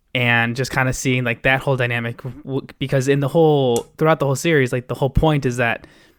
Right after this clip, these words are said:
there, it's a bunch of kids going on quests to save Midgard, but they're dead. They're already dead. So, like, you talk about, like, the stories of, like, how they died, and then for this character, Alex,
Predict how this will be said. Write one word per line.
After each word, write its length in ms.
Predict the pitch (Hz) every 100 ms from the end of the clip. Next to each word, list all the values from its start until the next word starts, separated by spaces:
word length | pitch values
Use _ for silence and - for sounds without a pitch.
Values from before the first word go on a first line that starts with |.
| _ _ _ _ _ - -
there, 260 | 139 139
it's 200 | 135 143
a 40 | 143
bunch 180 | 156 139
of 80 |
kids 260 | 135 165 143
going 240 | 147 139
on 160 | 123 117
quests 640 | - 160 147 123 - - -
to 200 | - 131
save 360 | - 135 127
Midgard, 640 | 123 185 156 131 120 113 - - _ _ _ _
but 300 | 151 131 123
they're 140 | 123 117
dead. 340 | 143 107 - - _ _ -
They're 120 | - 113
already 260 | 147 127
dead. 340 | 113 127 87 - - _
So, 180 | - 131
like, 200 | 120 120
you 160 | 131
talk 280 | 123 135 135
about, 180 | 135 -
like, 140 | 123
the 60 | 123
stories 400 | - 123 120 117
of, 100 | 127
like, 220 | 117 113 - _ _
how 260 | - 143 131
they 140 | 107
died, 540 | 127 156 143 120 117 -
and 180 | 127 123
then 360 | 127 127 120 - _ _ _ _ _ _ _
for 540 | - 135 123 117 101 -
this 260 | 131 156 -
character, 380 | 143 123 127 107
Alex, 760 | 117 143 131 117 - - -